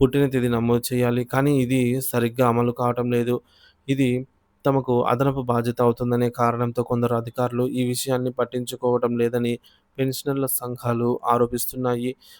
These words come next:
అర్హులైన వారికి సూచనలు, సలహాలు కూడా ఇవ్వటం లేదు. మరి పెన్షనర్ల ఉదాసీనత.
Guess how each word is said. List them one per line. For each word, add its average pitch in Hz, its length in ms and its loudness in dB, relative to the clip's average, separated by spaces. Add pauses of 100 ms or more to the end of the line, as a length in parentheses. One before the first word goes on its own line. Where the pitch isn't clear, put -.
(140)
అర్హులైన 143 380 2
వారికి 123 380 -2
సూచనలు, 123 640 -6
సలహాలు 120 440 -4
కూడా 123 200 0
ఇవ్వటం 120 380 -2
లేదు. 123 320 -4 (500)
మరి 151 380 0 (380)
పెన్షనర్ల 147 480 -2
ఉదాసీనత. 120 840 -2